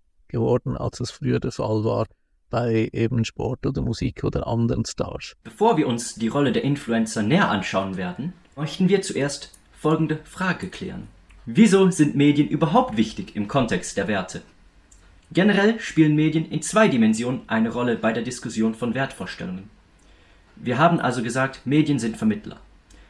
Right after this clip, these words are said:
Speaker 2: Dies gilt auch bezüglich den Werten. Die erste Dimension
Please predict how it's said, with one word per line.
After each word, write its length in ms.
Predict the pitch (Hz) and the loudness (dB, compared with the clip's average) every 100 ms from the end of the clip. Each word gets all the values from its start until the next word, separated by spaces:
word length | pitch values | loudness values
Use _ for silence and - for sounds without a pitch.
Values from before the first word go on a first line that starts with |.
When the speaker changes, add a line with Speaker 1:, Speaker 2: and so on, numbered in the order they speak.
| _ | _
Speaker 2:
Dies 220 | 202 220 | 0 2
gilt 160 | 175 170 | 2 2
auch 220 | 151 - | 2 0
bezüglich 400 | - - 165 156 | -2 0 0 0
den 140 | 160 165 | 0 2
Werten. 340 | 156 - 180 - _ _ _ _ - | 0 -2 -12 -14 _ _ _ _ -16
Die 80 | - | -2
erste 260 | 185 214 117 | 0 0 0
Dimension 500 | 233 - 110 127 | 2 2 0 -2